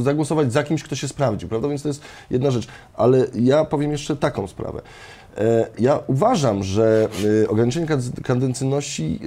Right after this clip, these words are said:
kadencyjności jest bardzo dobrą sprawą, ale w Sejmie.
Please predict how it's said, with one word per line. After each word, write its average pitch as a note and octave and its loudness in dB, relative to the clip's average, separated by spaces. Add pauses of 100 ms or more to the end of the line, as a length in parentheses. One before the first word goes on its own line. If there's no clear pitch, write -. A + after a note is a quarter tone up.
kadencyjności B2+ 0
jest C#3+ 0
bardzo D3+ 2
dobrą G2 0
sprawą, D#2+ -10
ale G2 -4
w - -14
Sejmie. F#2+ -2